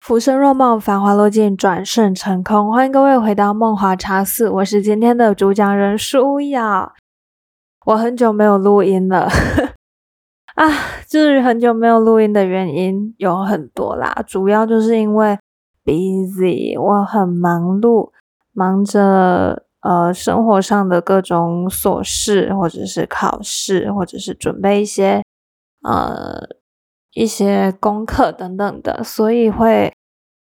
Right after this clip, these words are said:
没有什么时间可以录音。但是我今天呢，排了一个时间，抽空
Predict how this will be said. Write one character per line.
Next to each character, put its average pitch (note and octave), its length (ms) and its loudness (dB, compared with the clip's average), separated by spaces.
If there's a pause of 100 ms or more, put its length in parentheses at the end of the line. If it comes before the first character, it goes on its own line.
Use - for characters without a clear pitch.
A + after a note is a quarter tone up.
(100)
没 C4+ 160 0
有 F4 140 6
什 F4+ 120 -2
么 C4+ 140 2
时 A3+ 200 0
间 B3+ 180 2
可 B3+ 180 4
以 G#3 60 0
录 G3+ 360 2
音。 F#3+ 500 -2
但 C#4 200 2
是 D4 120 2
我 A3+ 140 2
今 G3+ 220 -4
天 G#3 200 2
呢， G3+ 320 2
排 F#3 320 -2
了 G#3 120 2
一 G#3 60 2
个 G3+ 120 2
时 F3+ 280 -2
间， F#3 320 0
抽 A3+ 380 0
空 A#3+ 300 -2